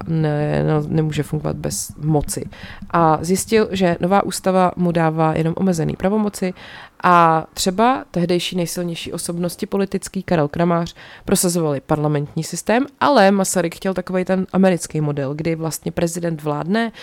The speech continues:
jmenuje členy svého kabinetu, i když samozřejmě svoluje kongres, ale prostě je to takovej ten prezidentský systém, jo? Eh, což mají třeba i ve Francii.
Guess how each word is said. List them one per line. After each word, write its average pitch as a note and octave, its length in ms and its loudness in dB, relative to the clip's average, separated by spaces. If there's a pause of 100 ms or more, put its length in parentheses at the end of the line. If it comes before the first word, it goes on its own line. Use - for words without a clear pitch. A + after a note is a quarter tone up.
(240)
jmenuje F3+ 360 2
členy F3+ 300 -2
svého E3+ 280 -2
kabinetu, D#3+ 640 -2
i - 60 -4
když E3 160 -4
samozřejmě D#3 420 -4
svoluje D#3 320 0
kongres, E3+ 440 2
ale A3 140 8
prostě G3+ 340 0
je F#3 80 4
to F3+ 100 -4
takovej E3+ 280 -4
ten E3+ 160 -4
prezidentský E3+ 680 0
systém, C3+ 460 -4
jo? D#3 140 -2 (480)
Eh, - 60 2 (320)
což - 360 -6
mají D#3 160 2
třeba D#3 380 0
i D3+ 180 2
ve D3 120 -2
Francii. D#3+ 480 -2